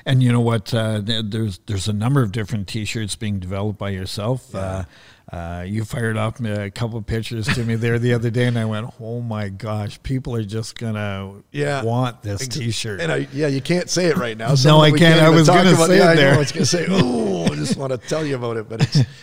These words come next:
Speaker 2: and again, but it's so relevo-, relevant for today, but also relevant for down the road. I mean, it's,
Speaker 1: Oh.
Speaker 2: it's one of those messages that we need to, to
Speaker 1: It
Speaker 2: scream
Speaker 1: really
Speaker 2: from
Speaker 1: is.
Speaker 2: the rooftop.
Speaker 1: And, and I wanna build up that excitement because the T-shirt, uh, uh,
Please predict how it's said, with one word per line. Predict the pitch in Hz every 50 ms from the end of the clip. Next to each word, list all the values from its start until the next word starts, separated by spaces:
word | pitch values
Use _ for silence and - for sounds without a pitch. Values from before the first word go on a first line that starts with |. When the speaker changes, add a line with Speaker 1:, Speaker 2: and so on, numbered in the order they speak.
| - - - -
Speaker 2:
and | - 175
again, | 175 175 233 214 165
but | 127 120 117
it's | - -
so | - 147 135
relevo-, | 131 123 127 127 135 139 123 127 131 131 131 - _ _
relevant | 107 110 123 147 160 127 123 117 -
for | - - 113 107
today, | 98 - 110 104 120 135
but | 135 110 117 - -
also | - 120 131 - -
relevant | 120 107 107 110 104 110 110
for | - 120 117
down | 120 123 127
the | 127
road. | 123 151 170 - - -
I | 95
mean, | 92 98 101
it's, | 98 -
Speaker 1:
Oh. | - 107 113
Speaker 2:
it's | 113 - - -
one | 113 113
of | 110
those | 113 117 104
messages | 104 104 113 123 - 147 113 95 98 87
that | 104 -
we | 107 110 110
need | 120 123 117 120
to, | 123 120 123 123 120 _
to | - -
Speaker 1:
It | 117
Speaker 2:
scream | 110 110 117
Speaker 1:
really | 127 127 123 123
Speaker 2:
from | 123 120 117
Speaker 1:
is. |
Speaker 2:
the | 113 131
rooftop. | 151 147 - - 90 82 - _ _ _ _
Speaker 1:
And, | - 127 127 135
and | 135 - 139 131
I | 127 120 120
wanna | 123 131 147 147 139
build | 123 104 139 135 135 123
up | 135 127 101
that | - 123 120 117
excitement | 113 92 - 139 120 117 120 120 110
because | 104 98 104 107 98 -
the | - 104 87 -
T-shirt, | - - 131 135 131 110 - - 123 120 117 104 87 - -
uh, | 110 104 104 104 101 101 98 92 _ - _ _ _ _ _ _ -
uh, | 104 92 90 90 92 90 90 90 90 92